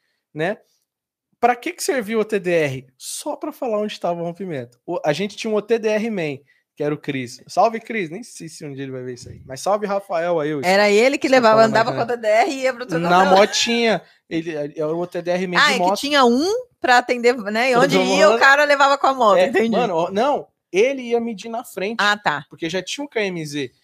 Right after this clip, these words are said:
Speaker 1: Então, ó, rompeu, sei lá, tal lugar. Ele ia no pop de moto, media e
Speaker 2: Procurava.
Speaker 1: já falava, ó, tantos metros. Já ti-, ele já ia pra outro endereço, fazer outro chamado enquanto a gente ia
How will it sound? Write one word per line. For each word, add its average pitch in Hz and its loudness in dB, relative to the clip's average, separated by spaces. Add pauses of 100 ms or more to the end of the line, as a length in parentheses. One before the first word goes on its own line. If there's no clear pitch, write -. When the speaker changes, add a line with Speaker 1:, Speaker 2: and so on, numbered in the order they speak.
(160)
Speaker 1:
Então, 202 -2
ó, 208 2
rompeu, 202 -2
sei 233 -4
lá, 202 2
tal 190 0
lugar. 196 -4
Ele 165 -10
ia 185 -10
no 190 -6
pop 175 -6
de 170 -12
moto, 196 -4
media 185 -10
e - -10
Speaker 2:
Procurava. 214 0
Speaker 1:
já 208 -2
falava, 175 -2
ó, 170 0 (300)
tantos 202 -2
metros. 156 -6 (280)
Já 151 0
ti-, 156 -8
ele 165 -6
já 165 0
ia 190 0
pra 208 2
outro 190 0
endereço, 294 -6
fazer 214 -8
outro 208 -6
chamado 208 -8
enquanto 233 -12
a 220 -12
gente 214 -14
ia 196 -4